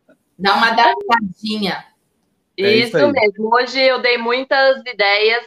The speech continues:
Speaker 3: e pra adaptar. Não tem desculpa, não, gente. A aula é feita pra todo mundo, todo mundo consegue fazer sim,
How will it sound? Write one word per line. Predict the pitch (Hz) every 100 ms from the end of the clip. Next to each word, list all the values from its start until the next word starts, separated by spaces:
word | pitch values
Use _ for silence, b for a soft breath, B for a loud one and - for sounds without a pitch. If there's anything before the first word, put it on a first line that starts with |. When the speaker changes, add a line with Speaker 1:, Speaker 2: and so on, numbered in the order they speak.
| _ 185
Speaker 3:
e | 208 208 202 202
pra | 208 202
adaptar. | 202 202 - 180 165
Não | 185 233
tem | 294 294
desculpa, | 294 302 - 294 320 320
não, | 233 180
gente. | 220 208 160 - _ b b
A | 196 202 226
aula | 254 262
é |
feita | 262 254 254 247
pra | 247 233
todo | 240 247 269 254
mundo, | 254 262 262
todo | - 262 262
mundo | 254 254 247
consegue | 262 247 240 220 214 220
fazer | 220 220 214 208
sim, | 214 170 147